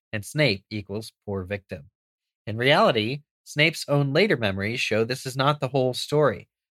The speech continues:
I don't think you can make a judgment on other people's behaviors from Snape's memories when he seems so unaware of his own actions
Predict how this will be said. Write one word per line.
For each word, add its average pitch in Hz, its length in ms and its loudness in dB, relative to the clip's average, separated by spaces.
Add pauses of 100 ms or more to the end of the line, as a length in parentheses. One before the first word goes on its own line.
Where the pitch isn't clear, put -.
(120)
I 104 60 0
don't 147 260 2
think 127 220 0
you 113 80 -4
can 110 120 -6
make 107 180 0
a 101 60 -6
judgment 113 520 0
on 104 140 -2
other 104 180 0
people's 101 380 -12
behaviors 113 580 0 (280)
from 175 180 2
Snape's 110 360 -4
memories 107 480 0
when 107 120 -4
he 117 100 -2
seems 117 380 -6
so 147 240 2
unaware 123 600 4
of 101 80 -6
his 107 160 -4
own 117 180 -2
actions 107 520 -4